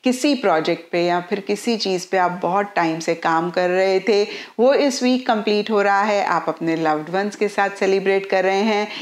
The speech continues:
या फिर लव्ड वन की तरफ से एक अप्रिसिएशन, एक रिकॉग्निशन मिल रही है। तो देखिए, सरफेस लेवल के लिए एक हैप्पी एनर्जीज रहती हुई दिख रही हैं। और मनी, पैसा, मटेरियलिस्टिक, टैंजिबल चीज़ों से ज़्यादा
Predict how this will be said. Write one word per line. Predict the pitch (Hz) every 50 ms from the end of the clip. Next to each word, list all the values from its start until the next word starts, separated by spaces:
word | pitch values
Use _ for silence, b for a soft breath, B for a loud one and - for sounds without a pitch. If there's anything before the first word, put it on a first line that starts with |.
| B B B
या | 226 233 233 220
फिर | 220 - 311 311
लव्ड | 254 214 175 175 175 175 175 170 170 170
वन | 185 190 214 226 247 262
की | 254 262 269 269
तरफ | 254 262 - 277 - 180 185 185
से | 185 - - - 233 214 202
एक | - - 180 180 175 -
अप्रिसिएशन, | 175 170 - 170 175 165 170 - 170 165 160 - - 170 160 160 160 165 -
एक | 170 160 165
रिकॉग्निशन | 170 165 156 - 170 165 165 165 165 - 175 165
मिल | 160 165 160 156
रही | 156 165 170 175 -
है। | 190 175 180 180 B B B B B B
तो | -
देखिए, | 339 320 359 320 349 - 415 427 453 440
सरफेस | 440 - - 240 226 226 233 339 330 320
लेवल | 311 302 277 294
के | 277 285 302
लिए | 285 294 294
एक | 285 - 277 269 254 -
हैप्पी | 196 190 185 185 - 190
एनर्जीज | 175 170 165 160 160 160 160 165 170 160 160 -
रहती | 175 160 160 - 165
हुई | 170 180 170
दिख | 156 175 170 -
रही | 180 170 175 175 175 185
हैं। | 214 196 185 196 196 196 B B B B B B
और | 262 294 359
मनी, | 349 262 196 185 185 190 190 190 202 220 247 269 294 302 320 330 330 -
पैसा, | - 185 170 175 170 175 - 214 214 220 226
मटेरियलिस्टिक, | 208 185 170 160 - - 180 175 175 180 180 175 - - 220 214 214 -
टैंजिबल | - 185 165 165 165 165 165 185 180 202 208 214
चीज़ों | 208 - - 196 190 185 175 208 226 240
से | 226 226 - 240 226 226
ज़्यादा | 190 170 160 - - 156 147 156 156 156 165 190 196 180 170 156